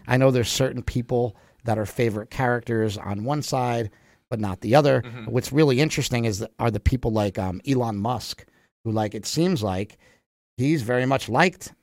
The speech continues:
Speaker 1: by Fox and those people, but he's on the other side. He, he's basically, like, telling everybody, like, "I've never voted Republican before,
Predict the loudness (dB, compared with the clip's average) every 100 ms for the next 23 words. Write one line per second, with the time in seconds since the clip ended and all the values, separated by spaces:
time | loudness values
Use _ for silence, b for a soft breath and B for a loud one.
0 | -6 -2 0 0 -2 -6 _ -6 2 4
1 | 2 -2 -8 -8 b b b _ -4 2
2 | 4 2 2 0 2 -2 -4 b b b
3 | 4 4 6 4 4 2 -6 2 4 4
4 | 2 -2 0 0 0 0 0 0 -2 -2
5 | 0 2 0 0 0 -4 b b -8 0
6 | 2 2 2 0 -2 -2 0 2 4 4
7 | 2 2 0 -4 -4 -4 -4 -8 -12 -12
8 | -10 -8 -6 -8